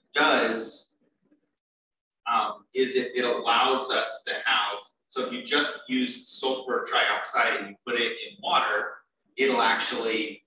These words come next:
act as a Lewis acid with the water to make sulfuric acid. So we have to do this in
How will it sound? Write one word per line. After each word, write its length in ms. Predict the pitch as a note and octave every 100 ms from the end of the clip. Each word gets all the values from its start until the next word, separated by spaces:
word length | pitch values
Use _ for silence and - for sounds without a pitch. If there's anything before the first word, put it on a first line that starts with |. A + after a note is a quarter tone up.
| -
act 260 | A3 - - E3
as 60 |
a 40 | -
Lewis 320 | G#2+ G#2 G#2+
acid 520 | G#2 - G#2+ G#2 G2+ - _ _ _ _ _
with 240 | A#2+ A#2+
the 80 | G#2
water 480 | F#2+ A#2 C3+ B2+ B2 B2+
to 60 | -
make 280 | A2+ A2+ - _ _ _ -
sulfuric 500 | - - - - -
acid. 300 | - - - - _ _ _ _ _ _ -
So 180 | B2
we 100 | A2+ A2
have 280 | - -
to 120 | - -
do 140 | C#3
this 240 | B2+ A#2+
in 80 | -